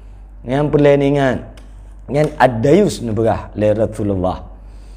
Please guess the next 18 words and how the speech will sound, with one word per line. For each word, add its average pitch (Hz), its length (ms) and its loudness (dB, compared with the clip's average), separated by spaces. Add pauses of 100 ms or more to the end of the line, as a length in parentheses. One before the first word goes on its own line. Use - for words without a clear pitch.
(160)
Ya, 104 400 0
ni 104 80 0
kalau 110 320 2
mak 104 260 -2
kaji 127 220 0
baik 113 320 -2
terbayang 123 560 0
ni 120 240 -2
hira 120 240 2
ni 117 80 -2
yang 113 160 0
muda-muda 117 640 0
yang 113 240 0
golong 113 320 0
ni 113 80 -4
berkahwin 113 560 -2
terbayang 113 640 0
ni 120 160 -4